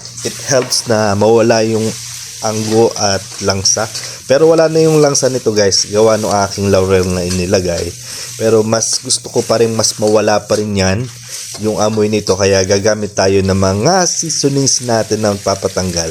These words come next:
Ayan, syempre. Habang sinasangkot siya ko, nilalagyan ko na yan ng black pepper, turmeric powder, luyang dilaw para mas mala-, mawala yung langsa natin. Turmeric is, ah, luyang dilaw. Ayan, naglagay, naglagay ako ng konting salt.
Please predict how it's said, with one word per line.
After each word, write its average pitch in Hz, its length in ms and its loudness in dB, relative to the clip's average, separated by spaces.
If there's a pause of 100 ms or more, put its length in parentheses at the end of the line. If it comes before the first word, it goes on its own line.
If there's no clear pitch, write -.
Ayan, 82 240 -6
syempre. 85 480 -6 (480)
Habang 135 240 0
sinasangkot 123 560 -2
siya - 160 -2
ko, 101 160 -2
nilalagyan 95 480 2
ko 95 160 -2
na 92 80 2
yan 87 160 0
ng 85 200 -4 (760)
black 117 240 -2
pepper, 135 560 4 (160)
turmeric 120 480 4
powder, 104 560 4
luyang 120 320 2
dilaw 110 320 2
para 95 240 2
mas - 240 -2
mala-, 95 320 2 (160)
mawala 98 560 2
yung 98 160 -2
langsa 95 320 0
natin. 92 480 -4 (1000)
Turmeric 127 480 2
is, - 240 -2
ah, 98 160 0
luyang 104 320 2
dilaw. 90 480 2
Ayan, 82 160 -4
naglagay, 95 400 0 (160)
naglagay 127 320 2
ako 113 160 -2
ng 107 240 0
konting 98 320 -2
salt. 110 400 0